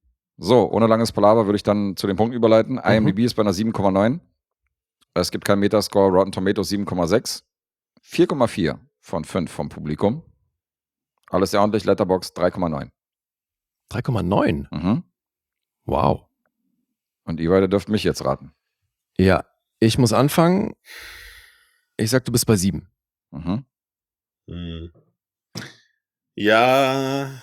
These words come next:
Speaker 3: Ja, irgendwie fühle ich auch die sieben. Ich hab, ich hatte jetzt den Eindruck, du bist relativ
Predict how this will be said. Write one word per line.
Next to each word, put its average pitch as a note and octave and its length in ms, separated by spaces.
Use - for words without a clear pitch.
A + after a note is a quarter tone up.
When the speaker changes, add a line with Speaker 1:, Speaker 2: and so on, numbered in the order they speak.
Speaker 3:
Ja, A#2+ 180
irgendwie D3 240
fühle C#3 240
ich - 100
auch A#2+ 160
die A2+ 160
sieben. A2 420
Ich - 120
hab, A#2 120
ich A2 200
hatte C3 160
jetzt C3 160
den C3 100
Eindruck, B2+ 300
du A#2+ 80
bist A#2+ 160
relativ A#2+ 580